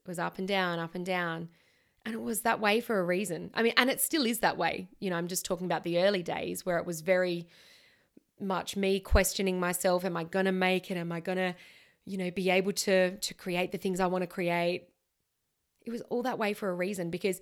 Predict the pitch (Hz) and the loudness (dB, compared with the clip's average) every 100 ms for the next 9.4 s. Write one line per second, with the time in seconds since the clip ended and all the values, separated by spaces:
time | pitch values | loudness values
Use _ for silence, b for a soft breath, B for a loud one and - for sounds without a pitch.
0 | B B B 220 208 190 - 208 226 - | B B B 0 0 2 2 4 4 0
1 | 208 180 175 170 - 196 185 185 - _ | -4 -4 -2 -4 -2 0 0 -4 -12 _
2 | _ _ _ _ _ _ _ _ _ _ | _ _ _ _ _ _ _ _ _ _
3 | - - _ - 208 240 185 214 185 180 | -10 -10 _ -10 -6 -6 -4 -6 -4 -4
4 | 175 175 - - - _ - _ _ _ | -6 -8 -8 -12 -20 _ -20 _ _ _
5 | _ _ 185 185 - 180 - 180 180 - | _ _ -8 -4 -2 -2 2 2 2 -2
6 | - - 180 175 175 170 165 b b b | -6 -4 -2 -2 -2 -4 -6 b b b
7 | 190 185 175 175 175 175 b b b b | -2 0 2 2 -2 -6 b b b b
8 | b _ _ _ _ _ _ - 202 - | b _ _ _ _ _ _ -10 -4 0
9 | 180 - 175 160 | 0 -2 -6 -6